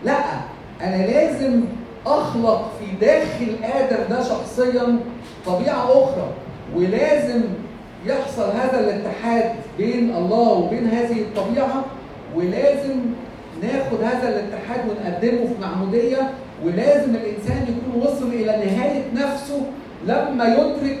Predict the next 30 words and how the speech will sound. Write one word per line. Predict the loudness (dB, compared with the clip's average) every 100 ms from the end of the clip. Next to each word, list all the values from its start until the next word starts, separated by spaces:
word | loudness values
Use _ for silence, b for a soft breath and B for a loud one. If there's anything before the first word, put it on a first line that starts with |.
| -2
إنه | 0 2 0 -2 -2
بدون | -2 0 0 0 -2 -2 -4 -8 -4
المخلص | -2 0 2 2 4 2 -2 -2
ملوش | -2 0 -2 -2
هو | -4 0 2 2 0 -4 -10 -10
إن | -6 -2
هو | 2 4
يرضي | 6 4 2
الله. | 0 -2 -6 -10 -6
لسه | -4 -4 -2 -2
كان | 0 0
لازم | 2 2 2
البشرية | -2 -2 -2 0 2 2
تعدي | 0 -4 -4
بخطوات | -6 -6 -4 0 0 0
كتير | -4 -10 -6 -4 -4 -4 -2
جدا | -2 -2 2 4 2 -4 -14 -18 -18 -10
عشان | -4 0
لما | 0 0 -2 0
يتقدم | 0 0 -4 -4 -2
لها | -2 0 -2
الخلاص | -2 -2 -2 -2
ينفع | -4 -2 -2 -2
تمسك | -2 -4 -8 -8
بيه | -8 -8 -12 -16 -10 -6
بحريتها. | -4 -4 -4 -4 -2 -4 -6 -12 -16 -16 -16 -14 -8
ودي | -6 -4
قصة | -4 -4 -6 -6
صعبة | -4 -2 -2 0
جدا | 0 -2 0 0 0